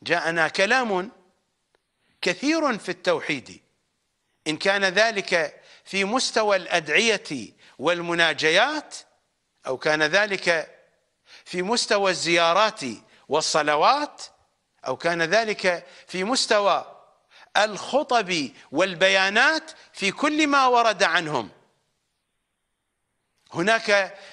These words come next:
من عجائب التوحيد في كلام باقر العلوم وصادق العترة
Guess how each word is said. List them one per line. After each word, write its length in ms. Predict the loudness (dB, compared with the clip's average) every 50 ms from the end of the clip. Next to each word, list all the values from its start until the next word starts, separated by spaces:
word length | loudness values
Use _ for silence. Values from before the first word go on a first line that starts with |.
| -14 -10
من 640 | -8 -4 -2 2 2 2 2 2 -2 -6 -8 -8 0
عجائب 640 | 2 2 2 4 4 2 2 2 2 0 -2 -2 -2
التوحيد 840 | -2 -2 0 0 0 0 0 0 -2 -2 -2 -4 -8 -10 -10 -14 _ _ _ _ _ _ _ _ _ _ _ _ _ _ _ _
في 180 | _ -6 -6 -4
كلام 600 | 0 0 2 4 4 2 2 0 -2 -4 -4 -6 -8 -16 -20 _ -4
باقر 520 | 2 4 4 4 2 0 0 2 2 2
العلوم 720 | 2 2 2 2 2 2 0 -2 -2 -4 -6 -10 -10 -14 _ _ _ _ _ _ _ _ _ _
وصادق 600 | -2 -2 0 2 2 2 2 2 -2 -4 -2 -2
العترة 760 | 0 2 2 2 0 0 0 0 0 0 -2 -8 -14 -14